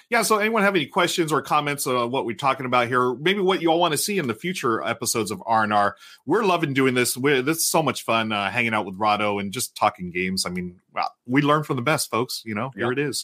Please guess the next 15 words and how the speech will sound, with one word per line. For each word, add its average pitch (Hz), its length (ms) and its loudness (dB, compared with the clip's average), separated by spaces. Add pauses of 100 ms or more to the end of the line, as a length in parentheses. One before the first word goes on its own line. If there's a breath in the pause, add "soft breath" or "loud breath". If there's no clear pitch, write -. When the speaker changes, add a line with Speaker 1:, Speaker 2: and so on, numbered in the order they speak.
Speaker 2:
Oh, 107 240 0
well. 92 320 -6 (260)
I've 131 260 2
got 139 180 0
plenty 120 220 -2
to 107 100 -6
learn, 104 180 -6
too. - 280 -18 (140)
Um, 87 280 0
we're 98 160 2
all 175 360 4
still 143 300 -4
growing. 95 380 0 (340 loud breath)
All 113 400 0
right. - 140 -4